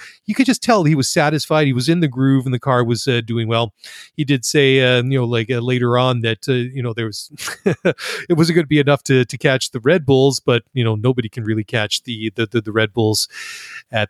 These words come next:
the, uh, at the moment. Okay, well, let's, uh, move along. Let's talk about a, a couple of, uh, more things, uh, here, um, before we, uh, shut it down. I don't think I can go the usual ninety minutes, uh, between the, uh, <laughs> by myself,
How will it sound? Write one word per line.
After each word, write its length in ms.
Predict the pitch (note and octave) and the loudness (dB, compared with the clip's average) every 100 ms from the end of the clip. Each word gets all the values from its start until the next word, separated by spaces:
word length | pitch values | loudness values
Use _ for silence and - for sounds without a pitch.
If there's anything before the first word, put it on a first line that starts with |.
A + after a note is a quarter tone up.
| _ | _
the, 280 | A2+ G#2+ G#2+ | -2 0 2
uh, 180 | G#2 G#2+ | 0 0
at 200 | A2 - | -2 -4
the 80 | |
moment. 520 | G#2 A2+ A2+ F#2 - - - - - - - - | -2 0 0 -4 -8 -14 -14 -16 -16 -20 -8 0
Okay, 480 | E3 - F#3+ G3+ A#2 | 0 2 2 2 2
well, 200 | C#3 F3+ | 2 2
let's, 300 | A#3 - A3 | 0 0 2
uh, 140 | G#3 | 2
move 220 | F#3 G3 | 0 -2
along. 400 | F3+ D#3 E3 F3 | 0 2 2 2
Let's 120 | D#3+ - | 0 -2
talk 220 | F3 - | -2 0
about 180 | E3 C3+ | 0 2
a, 220 | C3+ C3 | 2 0
a 60 | |
couple 340 | A#2+ D#3 - B2+ | -2 -4 -4 -4
of, 100 | A2+ | -2
uh, 140 | B2+ | -2
more 260 | B2 C3 C#3 | 0 0 0
things, 520 | - C#3 B2+ B2 - | 0 -4 -2 -6 -2
uh, 240 | B2+ B2 A#2+ | 0 2 0
here, 540 | - D3 D3 D#3+ E3 - - - - - | -4 -2 2 2 0 -4 -20 -18 -14 -2
um, 320 | B2+ B2+ B2 | 2 2 2
before 420 | A2+ - C#3 C3+ | 0 0 2 4
we, 340 | B2+ C3 B2 B2 | 4 2 4 4
uh, 120 | A#2+ | 2
shut 300 | - C#3+ A#2+ | 2 0 0
it 120 | A2 | -2
down. 360 | B2+ B2 C3 C3 | -2 0 0 0
I 140 | B2 A2+ _ - | -4 -8 _ -4
don't 200 | C#3+ B2+ | -2 0
think 160 | D3 C#3 | 0 0
I 100 | C3+ | 0
can 180 | C#3 | 0
go 180 | B2 C3+ | 2 2
the 100 | B2 | 2
usual 440 | B2 C3 C3+ C#3+ B2+ | -2 -2 0 0 0
ninety 520 | B2+ C3+ C3+ B2+ B2 | 0 2 2 0 -2
minutes, 580 | A#2+ B2+ D3 D3+ - D3 | -2 0 2 2 2 2
uh, 120 | C3 | 2
between 540 | A2 - C#3 B2+ A#2+ | 0 -4 -2 0 0
the, 300 | A#2 A#2 A2+ | 0 0 2
uh, 920 | A#2 - - - F#3+ A3 E3+ A3 - G3 | 2 0 -4 -2 0 0 2 2 2 0
<laughs> 60 | |
by 160 | G3 E3 | 2 2
myself, 460 | D3+ C3 C#3+ C3+ | 2 0 0 0